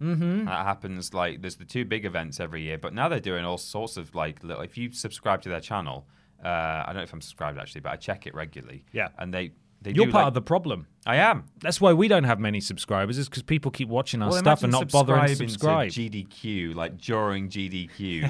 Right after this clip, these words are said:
Speaker 1: <laughs>
Speaker 2: Like, the number of really long videos that would just be constantly in your sub
Speaker 1: That's
Speaker 2: box.
Speaker 1: true.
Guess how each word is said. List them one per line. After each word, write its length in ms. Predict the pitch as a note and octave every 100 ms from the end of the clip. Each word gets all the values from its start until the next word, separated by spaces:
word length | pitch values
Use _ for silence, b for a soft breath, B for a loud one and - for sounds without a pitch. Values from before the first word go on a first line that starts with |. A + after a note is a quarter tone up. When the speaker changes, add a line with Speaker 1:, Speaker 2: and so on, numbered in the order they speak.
| - C#3+
Speaker 1:
<laughs> 180 | -
Speaker 2:
Like, 220 | - G#2+ G#2+
the 60 |
number 680 | C3 C#3 D3 D#3 C#3+ C3 B2+
of 180 | A2+ -
really 520 | - A#2+ B2+ B2+ B2 A#2
long 260 | A2+ A2
videos 480 | G#2+ G2+ F2 E2 D#2
that 120 | -
would 120 | F2
just 160 | D#2+ E2+
be 100 | F2
constantly 640 | - F#2 F2 - E2+ E2
in 80 | D#2+
your 120 | D#2
sub 180 | - E2
Speaker 1:
That's 160 | G2 C#2+
Speaker 2:
box. 100 | C#2
Speaker 1:
true. 240 | G2+ C#2+